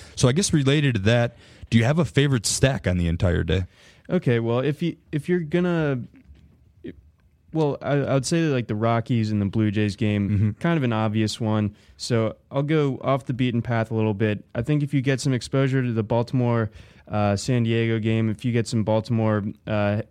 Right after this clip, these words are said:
Speaker 2: sluggers, or if you get a guy like Will Myers, Matt Kemp, or Upton going against Ubaldo, that, that's pretty solid. And I think you can also find some value
Speaker 1: Mm-hmm.
Speaker 2: in that Rangers versus Yankees game.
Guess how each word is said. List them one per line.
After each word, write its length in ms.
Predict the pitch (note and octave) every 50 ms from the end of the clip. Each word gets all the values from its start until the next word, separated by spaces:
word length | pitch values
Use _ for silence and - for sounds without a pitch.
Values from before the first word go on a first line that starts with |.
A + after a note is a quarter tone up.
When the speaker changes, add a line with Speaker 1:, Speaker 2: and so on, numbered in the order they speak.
| _ -
Speaker 2:
sluggers, 680 | - - - C3 B2+ B2+ B2 B2+ B2+ B2 B2 B2 A2 A2+ A2 - - -
or 240 | - - B2+ B2+ B2
if 120 | A#2 G#2+ -
you 100 | A#2+ G#2+
get 320 | A2+ A2+ A2 G#2+ G2 -
a 100 | - G#2+
guy 220 | G2+ A#2 A2+ A2+
like 140 | A2 G#2+ G2+
Will 200 | G#2+ A#2 A#2 A#2
Myers, 600 | A2 A2 G#2+ A2 A2 A2 A2+ A2 A2 G#2+ G2+ -
Matt 260 | A#2+ A2+ A2 G#2+ A2 -
Kemp, 340 | - B2 A#2 A2 G#2+ G2+ -
or 200 | - B2 A2+ A2 -
Upton 480 | A2 A2+ A2 - - B2+ A#2 A2+ G#2+ - - - - - -
going 200 | - A#2+ A#2 A#2
against 240 | G#2+ A2 G#2+ G2+ -
Ubaldo, 440 | A2+ F#2 A2 G#2+ G#2+ A2 A2 A2 G#2+
that, 260 | G#2+ G#2+ A2 - -
that's 220 | - A#2 A2+ G#2+ -
pretty 200 | - C3+ A#2+ A2+
solid. 260 | - - A2+ A2+ A2+
And 100 | A2 A2+
I 40 | A#2+
think 240 | - E3+ F3+ E3+
you 80 | - F3+
can 140 | - - A#2+
also 240 | B2 B2+ - - -
find 260 | - A2 A2 A2 G#2
some 160 | - G#2 G2+
value 400 | G2+ G#2 G#2 G#2+ G#2+ G#2+ G#2+ G2+
Speaker 1:
Mm-hmm. 320 | - - - - A2 F#2+
Speaker 2:
in 80 | A2 G#2+
that 200 | G#2+ G#2 G2+ -
Rangers 580 | G2+ G#2+ A2 A2 A2 G#2 G2 A2 G#2 G#2 F#2+ G2+
versus 360 | G#2+ G#2 G2+ - - G2 F#2
Yankees 440 | F#2+ F#2+ F#2 F#2 F2+ - G2 G2 -
game. 300 | - F2+ E2+ F2+ G#2